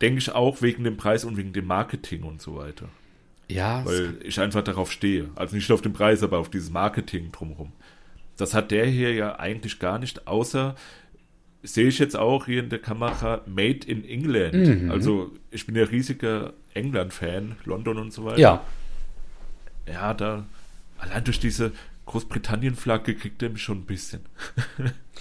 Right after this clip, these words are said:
Speaker 2: Ich glaube auch, da, da versucht man halt so wirklich mit herkömmlichen Dingen wie, ne, die Nation, die Herkunft, ähm, und so ein bisschen dem, dem Nostalgieeffekt, diese alten achtziger-Vibes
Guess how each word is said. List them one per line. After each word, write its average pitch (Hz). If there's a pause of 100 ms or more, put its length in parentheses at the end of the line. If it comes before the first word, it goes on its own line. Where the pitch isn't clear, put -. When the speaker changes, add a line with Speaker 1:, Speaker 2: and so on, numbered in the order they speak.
(160)
Speaker 2:
Ich -
glaube 147
auch, 156
da, -
da -
versucht 131
man 160
halt 151
so 123
wirklich 151
mit 113
herkömmlichen 143
Dingen 120
wie, 120
ne, 110
die 117
Nation, 123
die 113
Herkunft, 123 (560)
ähm, 104
und 120
so -
ein 120
bisschen 113
dem, 107
dem 104
Nostalgieeffekt, 104
diese 101
alten 110
achtziger-Vibes 92